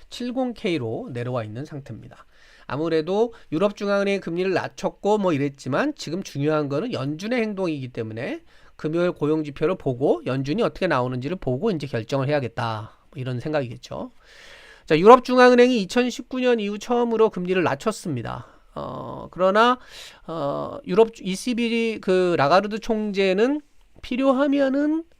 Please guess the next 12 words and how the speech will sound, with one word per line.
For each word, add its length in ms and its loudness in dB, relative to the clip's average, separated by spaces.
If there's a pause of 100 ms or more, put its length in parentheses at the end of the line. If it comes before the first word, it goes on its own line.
어, 560 -2 (140)
계속 320 0
높은 380 -2
금리를 320 -2
유지할 320 2
거다 220 2
이런 220 2
식으로 240 -4
해서 500 0
행동은 920 2
금리를 540 -2
낮췄지만 880 -4